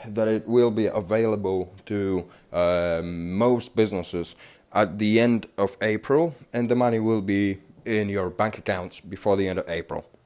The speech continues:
all right? Great news, all right? Well, a bit of a bad news is the fact that you're not gonna get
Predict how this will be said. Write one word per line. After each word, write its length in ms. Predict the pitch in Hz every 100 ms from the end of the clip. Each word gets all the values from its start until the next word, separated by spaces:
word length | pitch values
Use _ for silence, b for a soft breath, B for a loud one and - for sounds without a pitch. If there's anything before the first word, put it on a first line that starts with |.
| -
all 100 | 95
right? 200 | 98 113 - _ b b b b _
Great 380 | - 131 165 -
news, 460 | 147 123 78 - -
all 100 | 98
right? 320 | 104 104 110 - -
Well, 400 | 85 117 120 113 98
a 240 | 110 -
bit 260 | 107 117 131
of 80 |
a 60 | 113
bad 280 | 104 131 123
news 480 | 123 117 104 104 113
is 180 | 104
the 60 | 107 -
fact 260 | 113 107 107
that 340 | 104 104 - b b b
you're 120 | 120
not 160 | 123 131
gonna 120 | 117
get 400 | 104 104 98 -